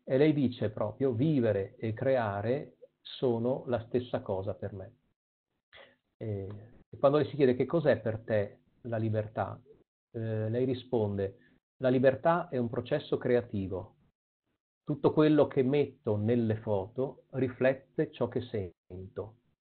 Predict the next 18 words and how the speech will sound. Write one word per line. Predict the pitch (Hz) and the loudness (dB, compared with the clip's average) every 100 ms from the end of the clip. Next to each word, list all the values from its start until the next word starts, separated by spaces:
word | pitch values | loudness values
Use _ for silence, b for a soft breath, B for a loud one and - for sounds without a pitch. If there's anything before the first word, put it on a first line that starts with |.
| _ _ _ _ _ _ 120 | _ _ _ _ _ _ 0
La | 120 110 | 0 4
foto | 143 135 - 160 - | 4 4 4 2 4
riflette | 131 123 135 135 - 120 | 0 2 4 2 2 2
la | 113 | 2
ricerca | 110 - 135 151 - 175 | 0 2 2 2 -2 -8
di | 123 123 | -2 0
un | 127 | 0
sentimento | 123 123 120 120 120 135 - 156 - | 2 0 2 0 0 -2 -4 -4 0
universale. | 123 113 113 - 104 92 101 110 _ _ _ _ _ _ - | 0 0 -2 -4 -4 -4 -8 -12 _ _ _ _ _ _ -2
Mentre | 135 151 127 123 | 0 2 2 4
lavoro | 139 123 104 101 117 | 4 4 2 0 -2
mi | 123 113 | -2 -4
sento | - 143 110 110 | 2 2 2 -4
felice | - 139 107 95 - 107 110 | 0 0 0 -4 -8 -8 -6
e | 110 | -4
mi | 127 | -4
sento | 127 135 139 147 | 0 -2 0 0
libera. | 135 95 82 - | 0 0 -4 -10